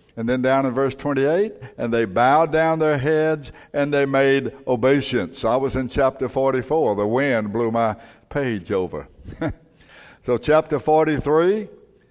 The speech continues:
and those two verses, you see that they bowed as soon as Joseph came into the room. Verse twenty-six and verse twenty-eight. Figure number six. We're almost through.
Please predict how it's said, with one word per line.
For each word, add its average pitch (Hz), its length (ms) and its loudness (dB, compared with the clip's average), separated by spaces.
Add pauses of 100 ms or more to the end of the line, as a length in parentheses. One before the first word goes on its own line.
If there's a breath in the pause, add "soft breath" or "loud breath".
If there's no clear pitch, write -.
(240 soft breath)
and 127 200 -2
those 147 280 4
two 180 220 -4
verses, 175 600 0
you 131 100 -2
see 160 280 -2
that 123 200 -4
they 135 160 2
bowed 156 680 2
as 143 360 0
soon 165 400 -4
as 131 240 -4
Joseph 143 640 0
came 139 420 -2
into 131 640 -4
the 127 100 -2
room. 117 380 -2
Verse 107 180 -2
twenty-six 127 640 -4
and 113 140 -8
verse 113 180 -4
twenty-eight. 113 480 -6 (1120 soft breath)
Figure 175 320 2
number 202 320 4
six. - 600 0 (340)
We're 113 160 -4
almost 156 460 2
through. 107 320 -2